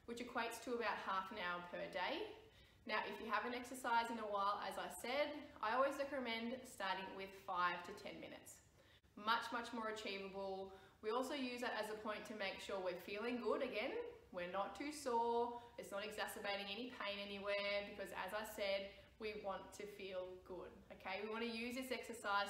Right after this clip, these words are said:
to make us feel better. So if you can start with a ten-minute walk or a five-minute walk up the street and back or around the block at home, that would be a great start, okay? If we can do our exercise outside, that's even better,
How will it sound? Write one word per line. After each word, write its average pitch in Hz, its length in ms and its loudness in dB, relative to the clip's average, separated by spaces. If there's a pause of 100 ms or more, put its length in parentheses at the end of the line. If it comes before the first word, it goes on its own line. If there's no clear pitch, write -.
to 202 80 -4
make 185 160 0
us 185 160 -12
feel 185 240 -6
better. - 240 -6 (640)
So - 160 -4
if 214 80 -4
you 240 80 0
can 294 160 -4
start 269 240 4
with 277 80 -2
a 262 100 2
ten-minute 254 480 -2
walk 262 300 2
or 190 80 0
a 180 160 -8
five-minute 226 480 0
walk 226 320 0 (240)
up 202 180 4
the 262 60 -4
street 262 320 0
and 254 160 2
back 233 420 2 (360)
or 180 180 -2
around 190 320 0
the 226 80 -4
block 226 240 0
at 233 80 -8
home, 202 560 0 (320)
that 185 180 -2
would 190 140 -6
be 180 160 -2
a - 20 -6
great 175 240 -4
start, 147 320 -6 (240)
okay? 220 380 -2 (560)
If 240 160 0
we 262 160 2
can 254 320 2
do 294 80 2
our 285 240 6
exercise 220 560 0
outside, 202 720 2
that's 185 320 -2
even 208 320 -4
better, 196 240 4